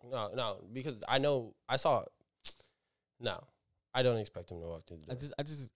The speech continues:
Speaker 2: I just
Speaker 1: Like
Speaker 2: expect them to see them s-, somewhere that I'm normally used to seeing them.
Speaker 1: When, <sighs> like, around, when he first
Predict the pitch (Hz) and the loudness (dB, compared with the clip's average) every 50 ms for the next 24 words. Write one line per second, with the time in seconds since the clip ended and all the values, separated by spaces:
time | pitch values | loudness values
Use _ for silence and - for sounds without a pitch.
0 | - 131 123 139 135 - 123 117 - - - 120 113 - - 117 113 107 104 104 | -6 -6 -4 -4 -4 -6 -6 -8 -8 -8 -6 -6 -6 -6 -6 -8 -8 -6 -6 -6
1 | 104 113 110 107 107 107 - - - - - 117 113 113 113 110 107 107 95 90 | -4 -2 -2 -2 -4 -6 -8 -8 -8 -4 -4 -4 -2 -2 -2 -2 -2 -4 -4 -6
2 | 87 90 90 92 98 101 98 95 90 90 87 82 - - - - - 87 151 65 | -8 -8 -10 -8 -6 -6 -6 -6 -8 -8 -8 -10 -10 -10 -10 -10 -10 -10 -10 -12
3 | 73 73 82 92 131 143 147 147 147 143 143 127 - - _ - - - - - | -12 -14 -12 -8 -6 -6 -4 -4 -2 -4 -4 -4 -8 -10 _ -16 -12 -12 -12 -12
4 | - - - - - - _ _ _ _ _ _ - 131 131 127 - - 113 120 | -12 -14 -18 -20 -20 -20 _ _ _ _ _ _ 0 2 2 2 2 2 4 6
5 | 139 165 180 170 143 135 143 165 175 - - - 107 117 135 143 - | 6 6 6 4 4 2 2 2 2 0 0 0 2 2 2 0 -4